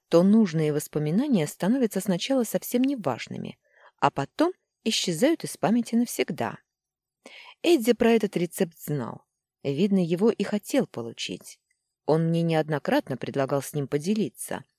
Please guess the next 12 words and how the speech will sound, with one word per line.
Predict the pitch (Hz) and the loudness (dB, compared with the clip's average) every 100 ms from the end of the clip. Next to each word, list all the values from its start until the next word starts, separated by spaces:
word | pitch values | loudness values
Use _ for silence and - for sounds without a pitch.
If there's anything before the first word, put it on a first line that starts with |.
| _ _ _ | _ _ _
но | 277 | -2
я | 285 269 | 0 0
все | - 220 | 0 0
боялась. | 226 196 90 - - - - _ _ _ | 0 0 -4 -10 -16 -20 -20 _ _ _
Это | - 147 | -8 -4
же | 139 | 0
очень | 160 - 156 | 0 0 -4
опасно | 127 - 214 285 156 120 - - - | -4 0 0 0 -6 -8 -12 -20 -10
выпускать | 151 185 151 - 202 - | -4 -2 -2 -4 -4 -2
такое | 143 - 233 240 196 | -4 0 4 6 4
в | 175 | 2
мир, | 254 233 123 | 2 2 0